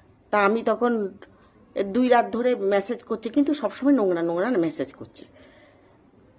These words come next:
তা আমি ব-, বললাম, "তো মনে হচ্ছে না তুই আমার বন্ধু? তুই এত নোংরা নোংরা ভাষায় কথা বলিস কেন?" ও বলছে, "ভিডিও কল কর" বলেই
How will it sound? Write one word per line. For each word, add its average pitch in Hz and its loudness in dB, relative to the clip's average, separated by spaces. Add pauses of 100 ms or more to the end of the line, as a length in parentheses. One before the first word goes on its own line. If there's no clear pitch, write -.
(120)
তা 202 6
আমি 214 4
ব-, 185 0
বললাম, 233 0
"তো 214 -6
মনে 220 0
হচ্ছে 254 -2
না 294 4
তুই 226 -4
আমার 226 0
বন্ধু? 208 2 (580)
তুই 262 -2
এত 269 0
নোংরা 262 4
নোংরা 277 4
ভাষায় 254 -4
কথা 190 -2
বলিস 208 -6
কেন?" - -14 (540)
ও 202 -4
বলছে, 104 0
"ভিডিও 190 -2
কল 220 0
কর" 233 -2 (360)
বলেই 233 4